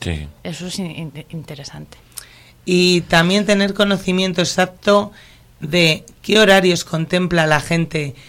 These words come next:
Speaker 3: que vaya a descargar
Speaker 1: Ajá.
Speaker 3: en mercancías, porque tienen allí negocios, o qué horarios contempla la gente para, igual cuando vuelve a casa, para en un momento dado hay personas con movilidad reducida y tienen que subir con el coche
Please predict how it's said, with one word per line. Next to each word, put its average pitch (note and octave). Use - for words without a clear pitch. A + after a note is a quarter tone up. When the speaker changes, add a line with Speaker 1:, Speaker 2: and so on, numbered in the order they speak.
Speaker 3:
que D#3
vaya D3
a -
descargar F3+
Speaker 1:
Ajá. F#2+
Speaker 3:
en D3+
mercancías, D3
porque C#3
tienen D3
allí C#3
negocios, F3+
o E3
qué F#3+
horarios F#3
contempla E3
la D3
gente D#3
para, D3+
igual D#3
cuando D3
vuelve D3+
a C#3
casa, G3
para E3
en D#3
un D#3+
momento D#3
dado D3+
hay D3+
personas D3+
con D3+
movilidad D3
reducida D3+
y C#3+
tienen D3+
que D3
subir C#3+
con D3+
el C#3
coche D#3+